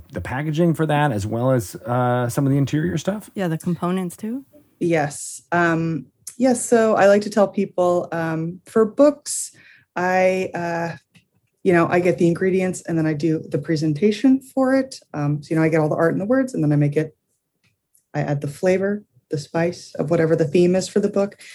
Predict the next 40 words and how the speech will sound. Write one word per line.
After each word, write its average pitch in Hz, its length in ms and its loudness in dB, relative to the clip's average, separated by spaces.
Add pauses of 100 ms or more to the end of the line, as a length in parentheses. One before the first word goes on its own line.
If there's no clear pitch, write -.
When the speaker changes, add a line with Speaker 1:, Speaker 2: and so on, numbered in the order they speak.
(240)
Speaker 3:
And 175 120 4
then 170 140 4
for 160 480 2
those 170 260 4
other 175 200 2
types 165 200 -2
of 151 120 -18
products, 156 360 -6
it's 147 320 -6 (440)
anything 220 360 6
you 226 140 6
hold 220 160 4
in 208 80 4
your 190 120 2
hand 185 400 0
when 170 140 -4
you're 160 200 0
opening 170 320 4
it 165 80 0
up 160 240 -4 (240)
to - 80 -6
get 160 240 -2
to 156 420 -4 (600)
the 175 60 -2
actual 160 440 -2
thing. 147 240 2
So 139 340 -4 (200)
if 147 160 -10
you 143 120 -2
open 139 240 -2
a 160 60 0
box, 285 380 2
if - 200 -8
you 160 120 -2
read 208 240 0
the 233 80 0
box, 220 560 -4 (560)
uh, 165 240 0
if 151 160 -2
you, 151 420 2